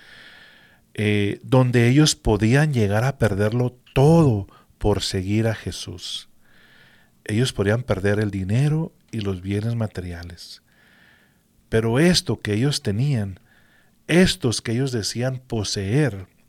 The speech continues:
no los poseían a ellos. O sea, tenían sus propiedades, tenían sus cosas, pero esas cosas no los poseían a ellos, no, no gobernaban sobre ellos, no estaba su corazón en esas cosas,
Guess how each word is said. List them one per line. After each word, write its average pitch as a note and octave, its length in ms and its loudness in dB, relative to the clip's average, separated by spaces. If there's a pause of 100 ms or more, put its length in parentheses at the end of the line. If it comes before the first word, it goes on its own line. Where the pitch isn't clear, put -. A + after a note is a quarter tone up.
(580)
no C#3+ 320 8
los A2+ 240 4
poseían G2+ 720 -4 (100)
a F2+ 220 -12
ellos. F2+ 520 -16 (840)
O A2 60 -14
sea, F#2+ 360 -6 (220)
tenían G#2 320 -6
sus A2+ 160 -4
propiedades, A#2 800 -4
tenían G#2+ 280 -6
sus - 240 -10
cosas, B2 640 -6 (580)
pero A2+ 240 2
esas B2 240 -2
cosas C#3 340 -2
no G#2 160 -4
los A2 160 -6
poseían G2 600 -6
a F#2 100 -4
ellos, G2 340 -6
no, A#2 240 -4
no B2 180 0
gobernaban C#3 800 2
sobre G#2 360 -4
ellos, G#2 320 -8 (480)
no A#2 100 0
estaba C#3 400 0
su C#3+ 200 -4
corazón B2 760 -2
en G2+ 180 -4
esas G2+ 380 -6
cosas, - 560 -10